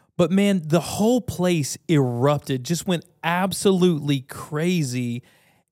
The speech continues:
And because she had battled back, she really struggled with some postpartum depression, and she's, she's really vocal and open about this.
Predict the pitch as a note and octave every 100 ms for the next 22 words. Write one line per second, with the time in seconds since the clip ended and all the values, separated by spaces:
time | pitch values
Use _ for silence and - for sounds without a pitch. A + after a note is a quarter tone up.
0 | - F3+ E3+ E3 D#3 D#3 E3 G3 - G3
1 | D3+ B2+ D3+ F3 D#3 D3 C#3 A#2+ - C#3+
2 | D#3 C#3+ F3 E3 D#3+ D#3 C#3+ - A#2+ C#3+
3 | C#3 - C#3+ D3 C3 - - D3+ D3 E3
4 | D3+ C#3+ - G3 D3+ - E3+ C#3 C#3+ F3+
5 | C#3+ C#3 C3+ C3+ C3+ C#3 C3 B2 A#2 B2+
6 | C3+